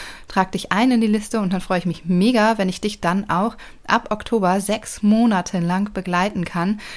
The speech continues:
wie du von der Erziehung mit deinem Kind zur Beziehung findest und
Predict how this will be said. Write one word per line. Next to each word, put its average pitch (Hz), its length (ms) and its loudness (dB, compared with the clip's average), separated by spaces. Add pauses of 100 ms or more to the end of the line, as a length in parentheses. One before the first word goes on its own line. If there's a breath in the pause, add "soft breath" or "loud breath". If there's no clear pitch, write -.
(180 loud breath)
wie 196 160 4
du 262 240 4
von 233 300 4
der 214 360 4
Erziehung 220 640 2 (160)
mit 220 200 0
deinem 196 260 2
Kind 226 280 0
zur 202 220 -4 (120)
Beziehung 185 600 -2
findest 180 560 -4
und 190 220 0